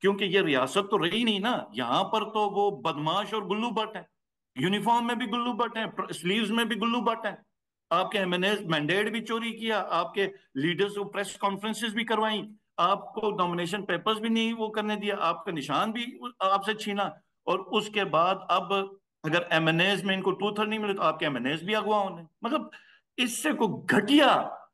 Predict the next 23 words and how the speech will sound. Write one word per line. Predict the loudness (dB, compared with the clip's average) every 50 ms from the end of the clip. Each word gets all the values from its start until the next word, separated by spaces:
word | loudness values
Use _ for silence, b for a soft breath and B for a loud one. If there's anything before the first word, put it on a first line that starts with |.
| _ _ 2
निजाम | 4 4 6 6 6 6 8 6 6 6 6
और | 4 4 2 -2
घटिया | 0 0 0 2 2 2 2 4 4 6 6 4 4 2 -4 -12 -16 _
सूरत | -6 0 0 2 2 2 2 2
हाल | 0 2 4 2 2 0
पाकिस्तान | -2 -2 -2 -2 -2 -2 -2 -8 -6 -2 0 0 0 0
तो | -2 -4
क्या | -4 -6
पूरी | -4 -4 -6 -6
तारीख | -2 0 0 2 2 2 0 0 0
में | -2 0
नहीं | 0 0 0 0
हो | -2 -2
सके | -4 -6 -8 -8
कि | -10 -10
किस | -4 -2 -2 -2 0 -2
और | -2 -2 0
किस | -4 -4 -4 -2
बेशर्मी | 0 0 0 0 0 0 0 0 2 0 2
के | 2 0
साथ | 0 2 2 2 2
बैठे | 0 -4 -4 -4 -8 -14
हैं। | -18